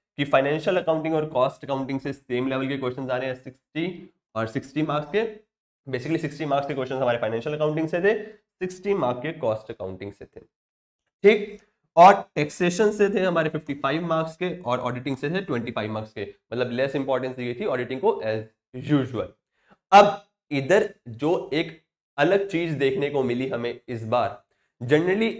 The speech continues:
एक आधा क्वेश्चन हमें मिल जाता है जिसमें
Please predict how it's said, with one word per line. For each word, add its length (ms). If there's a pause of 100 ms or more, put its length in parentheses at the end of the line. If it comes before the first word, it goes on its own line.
एक 180
आधा 200
क्वेश्चन 360
हमें 220
मिल 280
जाता 340
है 280 (260)
जिसमें 360